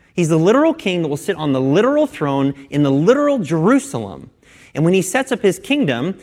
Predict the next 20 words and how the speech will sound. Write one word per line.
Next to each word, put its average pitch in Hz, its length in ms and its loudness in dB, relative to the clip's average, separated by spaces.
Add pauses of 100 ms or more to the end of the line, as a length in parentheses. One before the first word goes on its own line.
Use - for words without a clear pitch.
(220)
those 175 300 4
nine 180 400 0
blesseds 151 500 0
are 135 80 -2
gonna 156 140 -2
be 160 120 2
the 151 120 2
beginning 170 720 0
of 143 180 -4
his 156 160 -4
kingdom 170 380 -2
as 135 140 -4
he 175 100 -2
rules 165 340 0
and 160 100 -4
reigns 143 300 -2
on 165 180 -4
the 170 80 0
physical 170 440 -4
planet. 160 560 -6